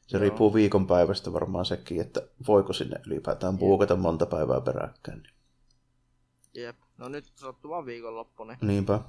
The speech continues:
Speaker 1: Et eihän maanantaina vaikka normi, normi
Speaker 2: Jep.
Speaker 1: maanantaina, niin ei se olisi onnistunut niinku pitää,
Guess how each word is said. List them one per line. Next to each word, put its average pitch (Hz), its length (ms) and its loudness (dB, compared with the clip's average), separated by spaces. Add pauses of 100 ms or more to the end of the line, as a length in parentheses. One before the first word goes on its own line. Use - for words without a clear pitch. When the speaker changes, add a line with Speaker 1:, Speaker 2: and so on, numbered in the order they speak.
(1200)
Speaker 1:
Et 101 120 0
eihän 95 160 6
maanantaina 92 640 4
vaikka - 280 -2 (400)
normi, 98 420 4 (260)
normi 110 280 2
Speaker 2:
Jep. 98 60 0
Speaker 1:
maanantaina, 95 520 6
niin 92 140 0
ei 98 60 4
se - 80 -4
olisi - 140 -4
onnistunut 71 580 0
niinku - 240 -12
pitää, - 260 -6